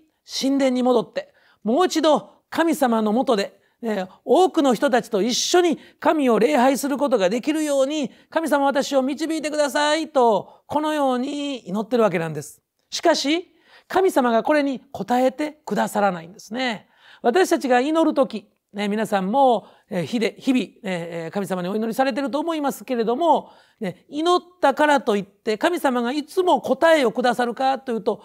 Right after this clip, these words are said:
そうではありませんよね。これが信仰生活の本当に難しいところなんですよ。ね、神に祈り、神を求めていますが、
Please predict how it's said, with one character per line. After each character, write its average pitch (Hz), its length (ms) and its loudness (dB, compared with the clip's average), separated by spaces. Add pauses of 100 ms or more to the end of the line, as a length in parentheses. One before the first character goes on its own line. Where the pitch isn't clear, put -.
(120)
そ 349 280 2
う - 20 4
で 240 100 4
は 175 320 0
あ 135 80 -10
り 156 80 -8
ま 170 100 -6
せ 233 120 -6
ん 233 40 -6
よ 190 120 -6
ね。 156 240 -10 (640)
こ - 160 -2
れ 302 100 -4
が 294 300 0
信 311 200 -6
仰 349 140 -2
生 349 180 -2
活 262 200 -2
の 254 100 0
本 330 160 -2
当 330 120 -2
に 302 60 -2
難 359 320 -2
し - 100 -2
い 262 60 0
と 214 80 0
こ 190 100 0
ろ 196 60 0
な 170 120 -6
ん 165 40 -12
で 151 80 -12
す - 120 -12
よ。 143 180 -12 (600)
ね、 196 260 -2
神 254 300 2
に 190 280 -2
祈 247 420 2
り、 - 40 -20
神 262 320 0
を 214 80 2
求 277 240 0
め 277 140 -2
て 277 180 -2
い 269 40 0
ま 269 120 2
す - 140 -6
が、 294 260 2